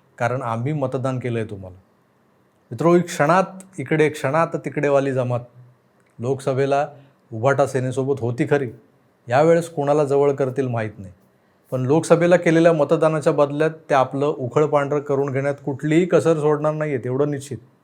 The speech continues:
या जातीपातीच्या आणि धर्माच्या चक्रव्यूहात स्वतःच घुसलेल्या उद्धवजींना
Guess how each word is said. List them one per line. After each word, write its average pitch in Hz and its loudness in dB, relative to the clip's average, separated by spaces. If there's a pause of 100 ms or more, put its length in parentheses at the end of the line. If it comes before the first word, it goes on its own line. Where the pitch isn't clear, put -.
(680)
या 135 0
जातीपातीच्या 180 6
आणि 185 4
धर्माच्या 160 2
चक्रव्यूहात 160 2
स्वतःच 151 2
घुसलेल्या 139 0
उद्धवजींना 127 0